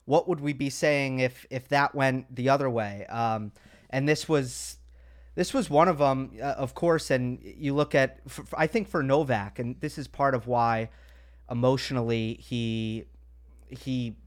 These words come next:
it feels like he didn't have the best season, is because that U S Open title should have been, by Novak standards, kind of a layup without the presence of Nadal and Federer. Of course, it's not a layup. It's winning a slam.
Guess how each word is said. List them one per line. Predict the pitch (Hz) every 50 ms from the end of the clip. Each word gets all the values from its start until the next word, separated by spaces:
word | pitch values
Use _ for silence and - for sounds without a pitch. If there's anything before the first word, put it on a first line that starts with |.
| - - -
it | - 123 -
feels | - 147 139 131 127 -
like | 131 120 113 -
he | - 131 117 117
didn't | 113 135 127 123
have | 113 117 123 120 104
the | 120 104
best | - 110 107 - -
season, | 165 185 180 - 117
is | 113 110 -
because | - 127 - - 123 117 110 - - - - - - - - -
that | - 120 - -
U | 143 156 175 160
S | 143 - -
Open | 147 151 151 - 151 131 123 120 117 113 113 - - - - -
title | - - 147 135 123 120 117 120
should | - - - 147
have | 147 131 -
been, | - 135 127 120 120 117 113 - - - - - - -
by | - 117 117
Novak | 113 120 123 123 117 113 107 104 -
standards, | - - 120 110 107 107 98 113 107 107 104 - - -
kind | - - - 131 131 127 123
of | 117 98
a | 113 101
layup | 98 98 104 117 127 123 107 98 107 - - - - - - - - - -
without | 127 - 123 - 123 123 127 127 123 - - - - 123
the | 120 117
presence | - - 131 120 113 110 120 113 107 -
of | 123 107 -
Nadal | 117 110 104 98 117 113 110 107 101 101 101 - - - - -
and | - 110 117 113
Federer. | - - 117 107 107 113 135
Of | 143 -
course, | - 190 180 156 - -
it's | 127 - -
not | 131 123 123
a | 113
layup. | 110 110 107 101 104 104 - -
It's | - - -
winning | 135 127 123 113 107
a | 104
slam. | - - 135 127 117 104 101 -